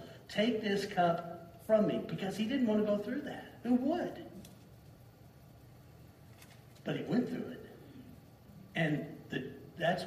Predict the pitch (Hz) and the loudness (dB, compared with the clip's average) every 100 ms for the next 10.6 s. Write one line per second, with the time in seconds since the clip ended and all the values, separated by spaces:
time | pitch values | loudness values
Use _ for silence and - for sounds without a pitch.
0 | 143 143 151 151 143 131 - - 127 - | -2 2 6 6 4 -2 -4 -6 -10 -2
1 | 160 185 185 165 - - - 220 202 - | 2 4 6 4 2 -6 -4 0 2 2
2 | 233 139 - - - - 160 156 156 - | 0 -2 -6 -10 -16 -2 2 2 2 2
3 | 220 220 175 - 202 220 226 240 233 - | 8 8 8 6 8 10 10 10 8 6
4 | 170 175 165 165 - - - 165 202 180 | 6 6 8 6 2 -4 0 4 6 8
5 | 185 160 160 143 147 151 143 - 151 - | 6 8 10 10 8 4 -2 -4 -6 -2
6 | 160 123 - - - - - - - - | 0 0 -2 -8 -12 -16 -18 -20 -20 -20
7 | - - - - - 151 - 190 214 202 | -20 -20 -20 -14 -4 -2 4 8 10 8
8 | 175 147 185 214 196 - 180 165 165 180 | 6 6 6 8 8 8 6 4 4 6
9 | 196 190 170 - 220 233 202 165 147 139 | 8 10 8 6 4 4 6 6 4 0
10 | 139 - 139 127 - | -4 -4 -6 -4 -6